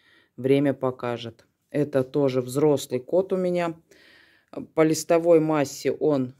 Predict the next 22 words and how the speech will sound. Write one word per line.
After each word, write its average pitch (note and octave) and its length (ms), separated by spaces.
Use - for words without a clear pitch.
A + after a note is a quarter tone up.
не D#3+ 540
бог-, D#3+ 420
богато D#3+ 560
всегда F3+ 400
выпускает, F3 760
но D#3 100
кот D3+ 380
очень C3+ 460
взрослый. C3+ 720
Корней E3+ 420
у D3+ 80
нас C#3+ 260
тут, C#3 260
посмотрите, C#3+ 640
сколько. B2+ 460
Куча-куча. D3 800
Кстати, - 460
в C#3+ 100
орхоквартире D3+ 840
у C#3+ 40
меня C#3 280
тоже D#3+ 520